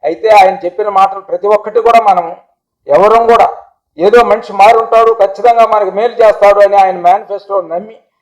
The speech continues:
ఆయన్ను గెలిపించి ఆయన్ని ముఖ్యమంత్రి చేసినాం. చేసిన దానికి ఈరోజు శిక్ష అనుభవిస్తున్నాం కాబట్టి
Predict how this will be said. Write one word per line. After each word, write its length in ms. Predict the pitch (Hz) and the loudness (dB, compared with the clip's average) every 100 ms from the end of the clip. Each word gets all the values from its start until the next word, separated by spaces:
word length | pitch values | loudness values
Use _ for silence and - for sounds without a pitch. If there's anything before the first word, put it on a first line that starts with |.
| _ - | _ -4
ఆయన్ను 240 | 165 190 185 | 0 0 -4
గెలిపించి 640 | 175 208 220 214 _ 226 _ _ - | -6 -8 -12 -20 _ -20 _ _ -4
ఆయన్ని 240 | 170 185 | -2 -2
ముఖ్యమంత్రి 520 | 180 185 208 233 202 - | -8 -12 -8 -6 -8 -6
చేసినాం. 400 | 190 190 185 151 - _ _ _ _ _ 196 | -6 -4 -4 -6 -8 _ _ _ _ _ -6
చేసిన 260 | 190 196 | -6 -4
దానికి 340 | 196 190 185 180 | -2 -2 -4 -6
ఈరోజు 240 | 185 180 | -4 -6
శిక్ష 220 | 180 - | -10 -2
అనుభవిస్తున్నాం 720 | 185 185 196 185 185 180 180 170 | -2 0 -2 -2 -4 0 2 2
కాబట్టి 560 | 175 170 180 180 - | 2 0 -4 -12 -12